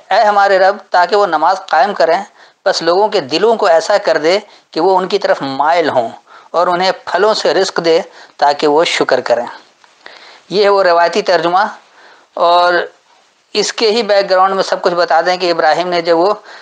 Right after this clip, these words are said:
अब यहाँ तो ये कुछ औलाद लिख रहे हैं और वैसे करके सिर्फ ये, यानी इब्राहिम ने अपने बेटे इस्माइल और हाजरा को छोड़ दिया था और वो ऐसे ही बंजर ज़मीन थी, यानी बगैर खेती वाली, और ये काबा के नज़दीक था, और ये किस लिए किया कि ताकि वो नमाज कायम करें।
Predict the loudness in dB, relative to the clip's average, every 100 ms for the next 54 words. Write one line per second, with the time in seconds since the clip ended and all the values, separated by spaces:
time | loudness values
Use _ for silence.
0 | -8 -4 0 0 0 0 0 0 0 2
1 | 2 0 0 0 0 -2 -14 -2 0 2
2 | 0 -2 0 -2 -2 -2 0 2 2 2
3 | 0 0 0 -2 -2 -6 -4 0 2 0
4 | -2 -2 -2 0 0 2 0 0 -2 2
5 | 2 2 0 0 0 0 0 -2 0 0
6 | 0 0 -2 -12 -20 -18 -20 -6 0 0
7 | 2 2 2 0 -2 0 -2 -2 -2 0
8 | 0 -2 -2 -4 -2 -2 -2 0 -2 0
9 | -4 -2 0 0 0 -6 -12 -20 -20 -20
10 | -16 -4 -2 0 -2 0 0 0 -2 -2
11 | -2 -2 -4 0 0 0 -4 -18 -20 -6
12 | -2 0 0 -2 -2 -2 -2 0 0 0
13 | 0 0 0 0 0 -2 -2 -2 0 0
14 | 0 0